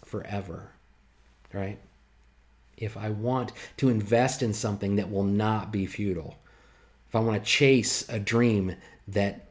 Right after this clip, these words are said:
matters, if I don't want to look back on my life at the end of my life and say to myself, "What did I spend my time doing here?"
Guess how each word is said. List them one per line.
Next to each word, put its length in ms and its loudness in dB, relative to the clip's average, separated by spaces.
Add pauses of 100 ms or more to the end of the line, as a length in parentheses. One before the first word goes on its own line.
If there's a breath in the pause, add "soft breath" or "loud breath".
(300)
matters, 1000 0 (1000 soft breath)
if 120 -6
I 80 2
don't 360 6
want 160 0
to 40 2
look 300 4
back 240 -2
on 60 0
my 160 2
life 300 0
at 80 -4
the 240 -4
end 240 2
of 100 2
my 180 -2
life 320 -2
and 140 -4
say 220 0
to 80 2
myself, 540 -2
"What 140 -2
did 120 -2
I 120 -4
spend 400 -4
my 140 0
time 380 -4
doing 380 -2
here?" 400 -12